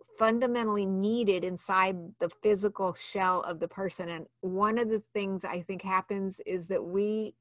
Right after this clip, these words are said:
have a world that is in constant flux. And that has never been more true than it is right at this moment. And you know what I'm talking about.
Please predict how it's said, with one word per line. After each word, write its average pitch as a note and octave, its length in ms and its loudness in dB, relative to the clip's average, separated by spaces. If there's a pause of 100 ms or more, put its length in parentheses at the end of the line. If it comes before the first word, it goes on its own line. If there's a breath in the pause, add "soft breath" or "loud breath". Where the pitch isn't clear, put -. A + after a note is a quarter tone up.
(720)
have G#3+ 340 8
a A#3 80 8
world F3 560 4 (160)
that F#3+ 180 0
is F3+ 160 2
in F3+ 100 -4
constant - 640 -6
flux. - 560 -4 (760)
And F#3+ 280 -2 (140)
that G3 220 8
has G3+ 160 4
never G#3+ 320 4
been F#3 280 0
more F3+ 200 2
true F#3 320 -2
than E3+ 140 2
it E3 140 -2
is E3 160 2
right E3+ 200 0
at D#3 80 0
this - 220 -10
moment. E3 800 -4 (280)
And D#3+ 200 -8
you F3+ 120 -2
know F3+ 120 0
what E3+ 140 2
I'm D#3 140 -4
talking E3 400 -2
about. - 340 -6